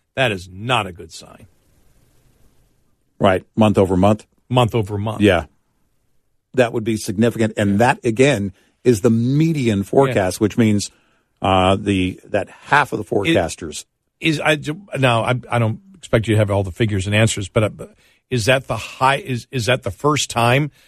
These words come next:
Speaker 1: that core C P I has gone up since inflation in general has started coming down
Speaker 2: The
Speaker 1: since
Speaker 2: rate of
Speaker 1: June?
Speaker 2: inflation
Speaker 1: The
Speaker 2: is
Speaker 1: rate of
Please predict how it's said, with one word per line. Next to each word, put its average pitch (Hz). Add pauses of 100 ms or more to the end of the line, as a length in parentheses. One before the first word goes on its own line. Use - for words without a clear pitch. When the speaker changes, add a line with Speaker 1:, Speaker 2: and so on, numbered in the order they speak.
(140)
Speaker 1:
that 110
core 131
C 127
P 120
I 123
has 110
gone 110
up 147 (240)
since -
inflation 123
in 113
general 120
has 104
started 110
coming 113
down 113
Speaker 2:
The 123
Speaker 1:
since 107
Speaker 2:
rate 104
of 107
Speaker 1:
June? 101
Speaker 2:
inflation 104
Speaker 1:
The 107
Speaker 2:
is 127
Speaker 1:
rate 131
of 131